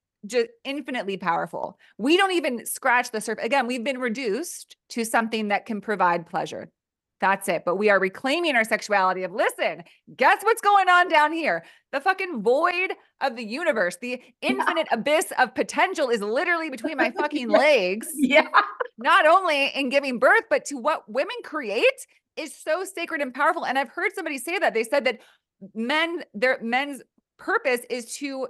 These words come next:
Speaker 1: serve the feminine. They are remarkably capable of so many things, but it's all about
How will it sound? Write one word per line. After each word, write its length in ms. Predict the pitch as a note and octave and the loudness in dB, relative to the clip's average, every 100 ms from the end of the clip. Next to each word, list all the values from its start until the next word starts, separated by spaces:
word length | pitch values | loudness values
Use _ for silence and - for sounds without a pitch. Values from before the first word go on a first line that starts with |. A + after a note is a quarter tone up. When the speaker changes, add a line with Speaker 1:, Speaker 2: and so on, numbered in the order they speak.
| - | -10
Speaker 1:
serve 720 | - - C#4+ E4+ A3 A#3 B3+ | -14 -6 0 2 2 2 0
the 140 | C4 D4+ C#4+ | -2 -4 -2
feminine. 440 | D4+ G4 A#3 F#3 _ - | -4 -2 -6 -8 _ -2
They 200 | B3 G4 | 0 0
are 420 | - F4+ F#4+ C4 | 2 2 2 -2
remarkably 840 | A3+ F#4 G4 G4 G#4 A4+ G#4 D#4+ E4 | -8 -6 -6 2 4 4 0 -6 -8
capable 400 | F4 F#4+ D#4+ A#3 | -8 -8 -4 -4
of 100 | A3 | -4
so 400 | - F#4 G4 G4+ | -8 -4 -2 -2
many 300 | E4+ A#3 A3 | -4 -6 -8
things, 380 | C#4+ G4 A#3 F3 - _ - | -6 -6 -6 -10 -16 _ -2
but 100 | D#4 | -2
it's 140 | F4+ - - | -2 -8 -2
all 280 | D#4+ F4 | 2 2
about 380 | F4+ A#3+ D4 C#4+ | 2 0 0 0